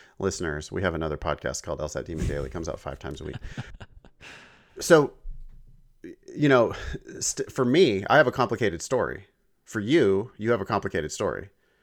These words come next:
Speaker 1: Saying that up front to give people a picture of who you are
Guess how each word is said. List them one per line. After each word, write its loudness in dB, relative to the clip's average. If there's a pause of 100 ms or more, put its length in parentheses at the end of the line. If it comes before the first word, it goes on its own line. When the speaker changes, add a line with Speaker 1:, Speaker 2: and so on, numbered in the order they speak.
(220)
Speaker 1:
Saying 4
that 4
up 2
front 0
to -4
give -2
people -4
a -2
picture -2
of -6
who -4
you -2
are 2